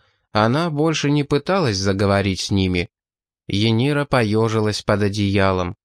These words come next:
Во всем Лондоне не найдется столько горячей воды и мыла, чтобы смыть то,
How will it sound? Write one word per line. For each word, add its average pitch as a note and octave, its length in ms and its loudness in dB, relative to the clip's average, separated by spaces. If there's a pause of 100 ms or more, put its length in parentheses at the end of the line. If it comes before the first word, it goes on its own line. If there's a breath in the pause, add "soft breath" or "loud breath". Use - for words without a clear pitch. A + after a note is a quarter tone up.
(440)
Во A2+ 220 0
всем D#3+ 320 0
Лондоне C#3 760 -2
не A2 160 2
найдется C#3 580 0
столько C#3 440 -2
горячей A#2 540 0
воды G#2+ 320 2
и A2 180 -2
мыла, A2+ 420 0 (320)
чтобы C3+ 360 0
смыть D3 480 -2
то, D#3 300 0